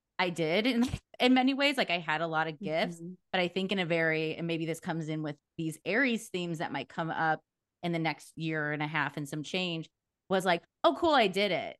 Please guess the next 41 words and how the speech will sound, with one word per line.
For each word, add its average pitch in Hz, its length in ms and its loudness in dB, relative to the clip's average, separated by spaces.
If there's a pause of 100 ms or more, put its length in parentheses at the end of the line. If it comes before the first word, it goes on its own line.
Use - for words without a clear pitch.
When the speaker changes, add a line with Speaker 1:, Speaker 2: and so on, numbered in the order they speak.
Speaker 1:
And 196 160 4
I, 180 140 2
like, 170 320 -2 (220)
I'm 180 160 0
in, 165 180 -4 (300)
Speaker 2:
Mm-hmm. 185 260 -4 (180)
Speaker 1:
this 233 160 4
is 196 100 -4
what 190 120 4
I'm 175 100 4
interested 165 440 -2
in. 165 120 2
This 180 140 -4
is - 20 -6
what 185 80 -2
I 175 60 0
want 165 260 -2
more 160 280 2
of. 151 140 4
This 165 140 -4
is 165 80 -16
what 160 140 0
I'm 151 160 -2
not. 143 300 -2
I 160 100 -2
think 180 160 -4
Speaker 2:
Mm-hmm. - 80 -2
Speaker 1:
also, 160 300 0
like, 156 200 -2
there 165 100 -2
was 160 100 -2
a 160 40 -2
lot 151 160 -2
more 151 180 -2 (280)
that 156 180 2
Mars 156 480 2
cutting 185 640 -2 (400)
and 175 260 2
being 170 180 0
Speaker 2:
Mm-hmm. 165 80 -2
Speaker 1:
like, 156 260 -2